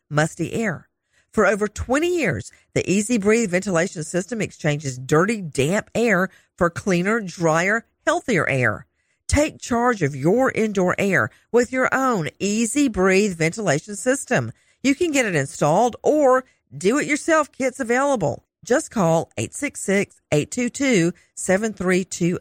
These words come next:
eight or visit take charge of your air dot com. Get twenty percent off today. Thank you, Easy Breathe, for being our partner.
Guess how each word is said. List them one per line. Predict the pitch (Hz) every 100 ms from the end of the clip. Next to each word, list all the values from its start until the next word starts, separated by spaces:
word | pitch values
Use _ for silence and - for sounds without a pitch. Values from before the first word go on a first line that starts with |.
| -
eight | 156 120 -
or | - 285 233 220 - _ _
visit | 160 233 240 220 -
take | - 294 311 -
charge | - 233 254 202
of | 156
your | 165 269 90
air | 165 196
dot | 196 185 135
com. | - 202 208 127 - _ _
Get | 240 196
twenty | 277 311 285
percent | 247 - 220
off | 220 233 202 -
today. | 214 208 247 208 - _ _ _ _ -
Thank | 180 220
you, | 294 254
Easy | 165 143 147
Breathe, | 139 123 120 120 - _ _
for | 185
being | 160 202 202 139 127 _ -
our | 165
partner. | 170 160 127 139 -